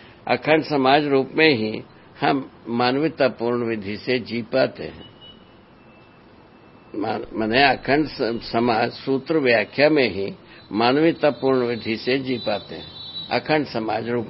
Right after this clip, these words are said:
में ही जी पाते हैं। अखंड समाज ना हो, मानवीयतापूर्ण जीवन ना हो, होते ही नहीं, सूत्र व्याख्या ना हो, अखंड सूत्र ना हो, अखंड समाज सूत्र सर्व-, वो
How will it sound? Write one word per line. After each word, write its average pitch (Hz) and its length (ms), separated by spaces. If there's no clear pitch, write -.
में 113 120
ही 127 100
जी 135 160
पाते 98 380
हैं। 73 200
अखंड 151 340
समाज 147 380
ना 143 240
हो, 139 340
मानवीयतापूर्ण 135 840
जीवन 127 320
ना 123 160
हो, 101 100
होते 110 320
ही 110 80
नहीं, 95 220
सूत्र 123 380
व्याख्या 131 460
ना 127 180
हो, 90 220
अखंड 135 340
सूत्र 131 340
ना 135 220
हो, 151 340
अखंड 131 320
समाज 131 340
सूत्र - 500
सर्व-, 120 840
वो 120 440